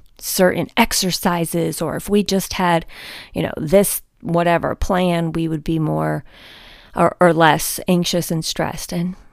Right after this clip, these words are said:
sometimes it's as easy as going and feed some, feeding some goats some dandelions. So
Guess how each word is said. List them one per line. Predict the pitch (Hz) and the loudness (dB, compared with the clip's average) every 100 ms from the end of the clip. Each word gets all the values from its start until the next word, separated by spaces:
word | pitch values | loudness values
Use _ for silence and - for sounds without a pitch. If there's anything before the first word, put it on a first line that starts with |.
| - | -16
sometimes | 233 254 339 415 370 | -10 -8 -6 -6 -6
it's | - | -6
as | 277 | -2
easy | 262 277 294 | 0 0 0
as | 214 | 0
going | 175 170 226 | 4 6 6
and | 226 | 4
feed | 240 240 233 | 0 -2 -4
some, | - 262 240 196 | 0 2 2 2
feeding | 220 247 240 | 2 2 2
some | 254 226 | 2 2
goats | 202 226 - | 2 0 -2
some | - 262 208 | -2 0 2
dandelions. | 151 147 151 156 156 151 | 0 -2 -2 -2 -4 -6
So | - 202 | 4 4